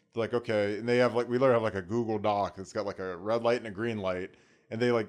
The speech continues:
went through the whole thing, and it was all green lights to start, and then we found a bunch of new stuff that said,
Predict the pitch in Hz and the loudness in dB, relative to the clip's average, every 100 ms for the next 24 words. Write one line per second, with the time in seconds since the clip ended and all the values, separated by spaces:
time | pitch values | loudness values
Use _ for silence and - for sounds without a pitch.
0 | - 123 127 127 113 127 127 123 123 113 | -2 -2 0 0 2 2 2 2 0 0
1 | 90 113 127 117 127 117 113 - - - | -2 2 2 2 0 2 0 -2 -10 2
2 | 113 117 117 117 107 120 104 98 113 113 | 4 4 0 -6 0 2 2 0 -4 -4
3 | 117 107 117 95 113 104 98 | -6 0 -2 -2 -2 -2 -4